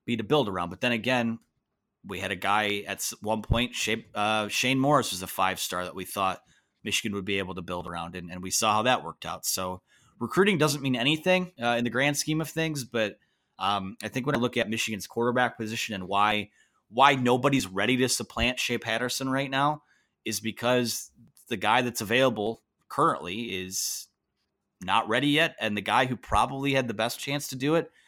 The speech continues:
um, who knows if, when we see him. So that's just kinda how I feel about that whole situation. And, um, I don't know, unless Joe Mil-, Milton takes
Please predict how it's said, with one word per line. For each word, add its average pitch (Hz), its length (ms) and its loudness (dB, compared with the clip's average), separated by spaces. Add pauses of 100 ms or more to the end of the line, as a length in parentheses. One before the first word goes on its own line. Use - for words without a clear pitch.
(240)
um, 107 560 2 (520)
who 135 120 2
knows 139 640 4
if, 104 180 -10 (240)
when 120 260 2
we 92 140 -4
see - 240 -6
him. - 380 -16
So 85 400 -6 (400)
that's 110 160 -6
just - 160 -4
kinda 117 200 0
how 104 140 2
I 101 80 2
feel 101 280 -2
about 92 320 -2 (280)
that 98 160 -4
whole 104 120 -4
situation. 104 600 -6
And, 110 220 -4 (420)
um, 92 480 -6 (1040)
I 90 60 -12
don't 107 80 -2
know, 127 300 -4
unless 101 340 -2
Joe 117 180 0
Mil-, 120 180 4 (160)
Milton 127 300 0
takes - 500 -2